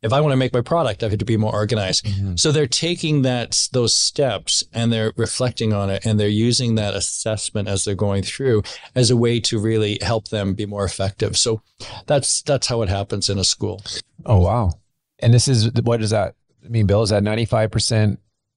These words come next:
Speaker 2: improvement in critical thinking, or is that what, what, like, is involved in, in the program?
Speaker 1: Yeah, we measure our impacts in, in a variety of different ways. Um, but as an example, ninety-five percent of the students that participate tell us that they're more effective with critical thinking.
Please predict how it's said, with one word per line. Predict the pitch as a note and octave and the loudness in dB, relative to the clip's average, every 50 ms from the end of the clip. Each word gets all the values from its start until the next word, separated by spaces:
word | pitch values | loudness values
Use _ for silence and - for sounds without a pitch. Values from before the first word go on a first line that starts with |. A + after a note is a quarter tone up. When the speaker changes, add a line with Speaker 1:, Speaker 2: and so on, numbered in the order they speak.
| _ _ _ | _ _ _
Speaker 2:
improvement | - A#2+ - - A#2+ A#2+ B2 A2 B2+ B2 B2 G#2+ - | 0 0 2 4 4 4 4 4 4 2 2 0 0
in | B2 B2+ | 0 0
critical | - C3 B2+ A2+ G#2 - B2+ | 2 2 2 2 2 2 0
thinking, | - - B2+ B2 A2+ - A#2+ A#2+ A#2+ A#2+ | 2 4 4 4 4 4 4 4 4 4
or | A2+ G#2+ G#2 G#2 | 4 2 2 2
is | G2+ F#2+ | 2 2
that | G#2 G2+ G2 A2+ | 2 0 0 0
what, | G#2+ G#2+ G2+ - - - | 0 0 0 -2 -4 -4
what, | A2 G#2+ G#2+ G2 - - | -2 0 0 0 0 0
like, | G#2+ G#2+ G2 G2 - | 0 2 2 2 2
is | G2+ F2+ | 2 4
involved | F#2 F2+ F2 F#2+ F#2+ G2 G2+ G2+ - - | 4 4 4 2 2 2 0 -2 -2 -2
in, | F#2+ F#2 F#2 F#2 F2+ F#2 F#2 - | -2 0 0 0 0 -2 -2 -2
in | G2 F#2+ | -2 -2
the | F#2+ | -2
program? | F2 A2 G#2 G2+ G#2 G#2+ A#2 B2 A#2 - _ _ _ _ _ _ | 0 0 0 0 0 0 -2 -4 -6 -8 _ _ _ _ _ _
Speaker 1:
Yeah, | - F#3+ F#3+ F3+ E3 D3+ C#3+ | 0 2 2 4 2 2 2
we | C3+ F3 A3+ B3+ | 4 4 4 4
measure | A#3 G#3+ G3 F#3 E3 C#3 D#3 C3+ | 4 4 4 4 2 2 0 0
our | C3 C3 B2+ B2 A#2 | 0 0 0 0 0
impacts | A#2+ A#2+ B2 - - A#2+ A2 G#2+ G2+ F#2 - - - | 0 0 0 0 0 -2 -2 -2 -4 -4 -4 -4 -2
in, | A2+ A2+ A#2+ | -2 -2 -2
in | A2+ A#2 A#2 A#2 | -2 -2 -2 -2
a | A2+ G#2+ | -2 0
variety | G2+ A2 G#2+ G#2+ A2 G#2+ A2 | 0 0 0 0 0 0 0
of | G#2+ G2 | 0 0
different | G2 G2 - - F#2+ F#2+ | -2 -4 -4 -4 -4 -2
ways. | G2 G2+ G2 G2+ G2+ F#2+ F#2 - - - - | -2 -2 -2 -2 -2 -2 0 -2 -2 -2 -2
Um, | G#2+ G2 F#2+ F#2+ F#2 F#2 F#2+ | -2 -2 -2 -2 0 -2 -2
but | F2+ - A#2 | 0 0 0
as | A#2+ A#2 A#2+ - | 0 0 0 0
an | B2 A2 | 0 -2
example, | G2+ F#2+ - - G2 F#2+ F#2+ F#2 - G2 | -2 -2 -4 -4 -4 -4 -4 -2 -2 0
ninety-five | G2 G#2 G#2 G#2 G#2 G2+ - - G2+ G2+ F#2 | 0 0 0 0 -2 -2 -2 -2 -2 -2 -2
percent | - G2+ - - G#2 F#2+ F#2+ | -2 -2 -2 -2 -2 -2 -2
of | F2 | -2
the | F#2 F2+ | -2 -2
students | - - - G2 F#2+ F#2+ - | -2 -2 -2 0 0 0 0
that | - F#2+ - | 0 -2 -4
participate | - F#2 - G#2 F#2 - F2 - - G2 F#2 F#2 - | -4 -4 -2 -2 -2 -2 -2 -2 -2 -2 -2 -2 -4
tell | - G#2 F#2+ F#2 | -4 -4 -2 -2
us | F#2 F#2 F2 - - - | -2 -2 -2 -2 -2 -2
that | G2+ F#2+ E2+ - | -2 -4 -4 -2
they're | G2+ F#2+ | -2 -2
more | F#2+ G2 F#2+ F#2+ | 0 0 0 -2
effective | F#2 - - G2 F2+ - - F2+ F2 | -2 -4 -4 -4 -4 -4 -4 -4 -4
with | F#2+ F2+ - | -6 -4 -2
critical | - G2 F#2 F#2 F2 F#2 | 0 0 0 0 0 0
thinking. | F2 - C3+ C3+ A#2+ - G#2+ F#2 F#2 | 0 2 2 2 2 2 -2 -4 -4